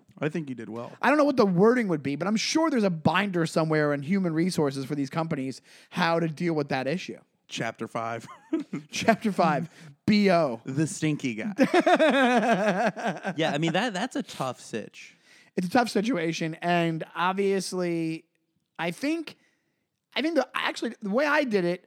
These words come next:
Speaker 2: I was trying to b-, imagine what a boss would do, but the way that your actual boss did it, like, "Hey, dude, you stink," like, I almost think that's, that's so direct and so, like, like, regular and just down to earth that it, it, maybe that would be better,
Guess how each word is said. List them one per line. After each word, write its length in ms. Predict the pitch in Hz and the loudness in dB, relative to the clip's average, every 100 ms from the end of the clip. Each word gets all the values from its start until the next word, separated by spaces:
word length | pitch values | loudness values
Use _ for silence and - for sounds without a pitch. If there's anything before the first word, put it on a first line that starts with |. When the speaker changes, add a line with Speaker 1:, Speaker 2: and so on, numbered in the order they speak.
| - | -4
Speaker 2:
I 100 | 185 | -2
was 140 | 202 | -2
trying 360 | 196 185 175 170 | -2 -2 0 -2
to 80 | 165 | -4
b-, 240 | - 151 156 | -8 -8 -4
imagine 480 | 170 160 165 160 | -2 0 0 -2
what 100 | 156 | -4
a 40 | 139 | -4
boss 440 | 127 131 151 - | -4 -6 -6 -6
would 100 | 185 | -4
do, 200 | 180 214 233 _ _ | 0 -2 -4 _ _
but 100 | - 175 | -6 0
the 60 | |
way 160 | 180 233 | 2 2
that 220 | 247 - | 0 0
your 160 | 170 - | -2 0
actual 400 | 151 160 - 165 | -4 -2 -2 0
boss 300 | 151 151 151 | 0 0 -2
did 160 | 160 | -6
it, 80 | 170 | -6
like, 100 | 139 | -8
"Hey, 180 | 135 160 | -6 -4
dude, 200 | 151 143 | -4 -6
you 120 | 131 135 | -6 -10
stink," 420 | - 143 202 - - - | -8 -8 -10 -14 -20 -4
like, 220 | 180 175 _ - | -2 -2 _ -6
I 80 | 175 | -4
almost 240 | 240 262 | -4 -6
think 80 | 247 | -6
that's, 240 | 180 - _ | -8 -10 _
that's 220 | 165 160 - | -8 -8 -10
so 580 | - - 254 285 330 | -10 -2 2 2 2
direct 540 | 294 202 165 147 147 _ | 0 -2 -2 -4 -8 _
and 160 | 160 151 | -14 -12
so, 420 | - - 202 254 | -12 -4 -2 0
like, 380 | 311 180 143 - _ _ _ _ - | 0 -2 -2 -8 _ _ _ _ -4
like, 320 | 165 156 - _ _ _ - | -2 -2 -10 _ _ _ -2
regular 440 | 180 226 208 160 | 0 2 2 2
and 160 | 156 160 | -2 -6
just 140 | 165 | -4
down 180 | 180 175 | -2 -2
to 60 | 165 | 0
earth 320 | 220 220 - | 0 -2 0
that 160 | 175 165 | 0 0
it, 180 | 151 - | -4 -12
it, 180 | 156 147 | -12 -4
maybe 160 | 202 202 | -2 0
that 160 | 190 | -2
would 100 | 196 | -2
be 80 | 180 | -4
better, 340 | 147 180 262 | -2 -2 -2